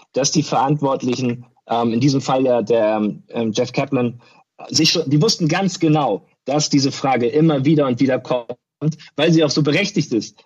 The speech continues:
Weil es werden weniger Helden sein als im ersten Teil. Und eigentlich ist es nur der erste Teil ein bisschen aufgewärmt. Aber sie haben sich viele Ausreden einfallen lassen,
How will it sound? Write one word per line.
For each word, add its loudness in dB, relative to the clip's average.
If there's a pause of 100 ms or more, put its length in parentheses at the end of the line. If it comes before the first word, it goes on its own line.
(140)
Weil 0
es 2
werden 4
weniger 2
Helden 0
sein -4
als -6
im 2
ersten -2
Teil. -2 (200)
Und -4
eigentlich 0
ist 2
es -2
nur 4
der 2
erste -2
Teil 0
ein 0
bisschen 0
aufgewärmt. -4 (360)
Aber 0
sie 2
haben 2
sich 0
viele 0
Ausreden 0
einfallen -2
lassen, -4